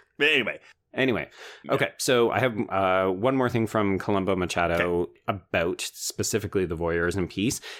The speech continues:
Speaker 2: And this I found very interesting 'cause I had
Speaker 1: Mm.
Speaker 2: never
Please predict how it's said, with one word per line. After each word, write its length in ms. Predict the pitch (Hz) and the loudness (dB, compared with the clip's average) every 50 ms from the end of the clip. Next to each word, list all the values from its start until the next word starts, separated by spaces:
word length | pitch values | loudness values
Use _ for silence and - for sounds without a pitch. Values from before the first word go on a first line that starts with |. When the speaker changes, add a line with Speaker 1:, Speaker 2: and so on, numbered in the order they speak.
| - _ _ | -18 _ _
Speaker 2:
And 240 | - 104 104 98 95 | -4 -2 -2 -2 0
this 300 | - 127 139 135 - - - | 2 2 2 2 0 -4 -4
I 80 | 110 104 | -6 -4
found 340 | - - 104 101 95 92 - | -2 -2 -2 -2 -4 -4 -4
very 280 | 101 92 87 87 87 76 | -2 -2 -2 -2 -4 -4
interesting 520 | - 78 76 - - 71 - - 85 90 | -6 -8 -8 -8 -8 -8 -6 -4 -4 -4
'cause 140 | - - 87 | -4 -4 -4
I 80 | 80 76 | -2 -2
had 160 | 85 80 78 | -2 -4 -2
Speaker 1:
Mm. 180 | 76 78 80 | -2 -2 0
Speaker 2:
never 500 | 80 82 82 80 82 85 85 82 80 - | 0 0 0 0 0 0 0 0 -2 -8